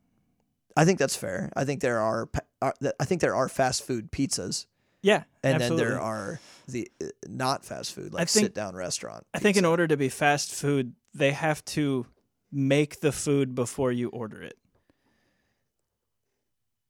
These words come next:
Speaker 1: Well, <sighs> that's not true, though.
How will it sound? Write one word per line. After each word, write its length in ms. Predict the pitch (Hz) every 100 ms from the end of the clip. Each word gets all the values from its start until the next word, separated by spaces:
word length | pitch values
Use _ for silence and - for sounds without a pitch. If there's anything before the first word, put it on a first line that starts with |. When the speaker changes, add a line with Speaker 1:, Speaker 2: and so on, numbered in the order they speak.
| _ _ _ _ _ -
Speaker 1:
Well, 480 | 208 220 208 185 - -
<sighs> 160 | - -
that's 180 | 233 -
not 140 | 180
true, 260 | - 123 95
though. 360 | 87 101 127